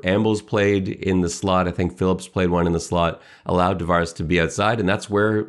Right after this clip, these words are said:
he looked at home, and that's where he had his best games. So for them to be putting more in the slot, I think, is really encouraging too. Now, he's, he couldn't profile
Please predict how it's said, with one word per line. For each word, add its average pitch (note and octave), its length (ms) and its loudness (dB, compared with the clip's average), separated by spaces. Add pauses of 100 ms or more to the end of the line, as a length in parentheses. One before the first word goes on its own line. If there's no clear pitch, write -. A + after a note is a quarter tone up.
(120)
he G2+ 160 0
looked G#2+ 320 2
at G#2+ 100 0
home, G#2 260 0
and E2 80 0
that's E2+ 140 -4
where F#2 100 0
he F2 60 2
had F2+ 140 2
his E2 100 -2
best E2+ 240 -2
games. G#2 320 0 (320)
So A2 400 2 (840)
for - 140 0
them C3+ 180 4
to D#3 60 0
be B2+ 140 2
putting A2+ 260 2
more G#2 420 4
in F2+ 140 2
the E2+ 60 2
slot, E2+ 340 0
I D#2 40 -2
think, D#2+ 220 -2
is D#2 140 -2
really D#2 220 2
encouraging D2+ 500 0
too. G2 220 0
Now, F2+ 240 2 (160)
he's, A2+ 280 -2 (180)
he B2+ 120 0
couldn't D3 420 0
profile G2 760 2